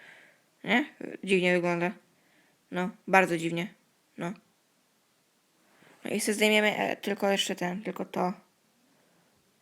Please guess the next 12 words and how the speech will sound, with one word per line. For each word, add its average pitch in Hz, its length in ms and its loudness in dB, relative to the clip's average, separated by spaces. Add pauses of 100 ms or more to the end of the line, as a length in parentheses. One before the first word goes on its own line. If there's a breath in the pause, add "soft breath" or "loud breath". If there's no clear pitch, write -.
(300)
No 185 140 -6
i 196 80 -6
to 196 160 2
zdejmiemy, 180 360 -2
bo - 80 -16
to - 80 -20
też 170 160 -8
dziwnie. 190 280 -12 (120)
Albo 185 240 -2
nie, 180 160 0
to 180 120 -6
nie. 180 180 -4